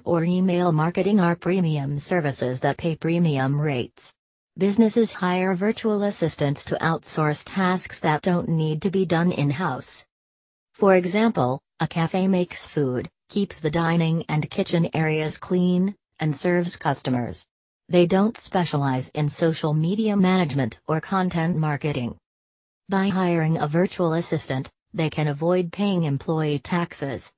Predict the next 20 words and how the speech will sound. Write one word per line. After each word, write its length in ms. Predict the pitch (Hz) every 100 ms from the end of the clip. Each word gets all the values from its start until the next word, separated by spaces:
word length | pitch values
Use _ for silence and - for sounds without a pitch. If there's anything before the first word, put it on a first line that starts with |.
| _
since 380 | - 220 226 -
V 280 | 185 226 -
As 320 | 160 151 147 -
aren't 320 | 175 156 -
employees 720 | 143 - 156 135 117 123 -
of 140 | 165
the 100 | 160
businesses 580 | 156 160 147 135 151 143
they 140 | 156
work 340 | 147 156 156 -
for, 500 | - 139 131 127 127 _ -
and 180 | 180
have 160 | 165 131
someone 440 | - 160 165 160
experienced 920 | 160 - - 196 175 160 156 160 - 175
managing 560 | 170 170 143 135 131
their 140 | 135 135
digital 420 | 151 151 143 165
marketing 540 | 151 165 190 190 190 -
efforts. 560 | 170 139 139 - -